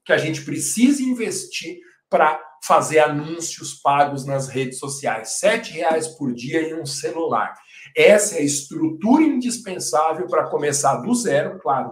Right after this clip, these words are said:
junto com uma capacitação, pra começar do zero na advocacia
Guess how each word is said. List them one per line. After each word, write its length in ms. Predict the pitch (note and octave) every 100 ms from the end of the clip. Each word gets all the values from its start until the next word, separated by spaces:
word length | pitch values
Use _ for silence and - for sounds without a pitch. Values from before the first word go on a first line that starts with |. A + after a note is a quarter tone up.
| - -
junto 280 | C3+ C3+ -
com 100 | C3+
uma 220 | B2 B2
capacitação, 1080 | - C3 C3+ - B2 D#3+ D#3 - D#3 G3 G3 - - -
pra 140 | C#3
começar 400 | D3+ D3 C#3+ C3+
do 180 | - -
zero 480 | - C3 C#3 D3 C#3+
na 260 | C3 C3 - - -
advocacia 1040 | B2 C#3+ C#3 D3 B2+ B2 - C3+ C3 B2+